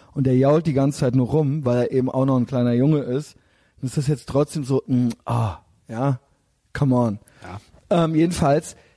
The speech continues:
Speaker 1: die waren ganz komisch nachtragend, die Großeltern. Also, ich find das krass, dass so erwachsene Menschen,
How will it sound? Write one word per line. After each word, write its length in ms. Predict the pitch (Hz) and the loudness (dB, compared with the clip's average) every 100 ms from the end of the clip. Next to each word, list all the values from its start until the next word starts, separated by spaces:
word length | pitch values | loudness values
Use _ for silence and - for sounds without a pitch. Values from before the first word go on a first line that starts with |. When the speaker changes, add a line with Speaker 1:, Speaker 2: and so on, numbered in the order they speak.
| - | -6
Speaker 1:
die 160 | 185 196 | -2 0
waren 420 | 180 165 156 143 | 0 0 0 -4
ganz 460 | - 156 214 240 - | -2 0 0 -4 -12
komisch 720 | - 190 196 143 120 - - _ _ _ _ _ - | -10 -4 -2 -2 -2 -6 -12 _ _ _ _ _ -4
nachtragend, 920 | 143 185 - - 117 104 104 104 - _ _ _ _ _ | -2 -2 -6 -10 -8 -8 -6 -8 -10 _ _ _ _ _
die 60 | - | -16
Großeltern. 500 | - 143 143 - 127 | -6 -4 -4 -8 -4
Also, 300 | 165 151 151 - _ _ - - - | 0 2 0 -2 _ _ -12 -8 -4
ich 180 | 165 | -4
find 180 | - 240 | -2 0
das 200 | 262 214 | 0 -4
krass, 300 | - - 226 | -6 -4 -4
dass 360 | - 160 - - | -4 -6 -6 -14
so 200 | - 151 | -2 -2
erwachsene 760 | - 147 135 190 - - 233 233 | 0 -2 0 -4 -4 -4 0 2
Menschen, 680 | 185 180 220 226 - 123 | 2 0 0 -2 -2 -2